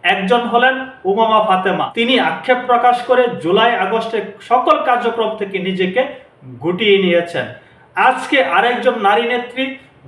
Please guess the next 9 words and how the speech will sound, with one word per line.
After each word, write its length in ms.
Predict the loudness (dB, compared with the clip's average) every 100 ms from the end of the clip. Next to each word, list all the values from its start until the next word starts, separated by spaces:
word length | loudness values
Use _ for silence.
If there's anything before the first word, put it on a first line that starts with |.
| -10
জুলাই 380 | 2 4 6 2
আগস্ট 480 | 0 0 2 2 2
কারো 200 | 0 2
বাপের 360 | 2 2 2 0
সম্পদ 560 | 0 -4 -2 -2 -2 0
না 140 | 0
বলে 340 | 2 2 -2 -8 -20 _ _ -4
উল্লেখ 500 | 0 2 2 -2 -4
করেছেন। 600 | -2 -2 -4 -10 -10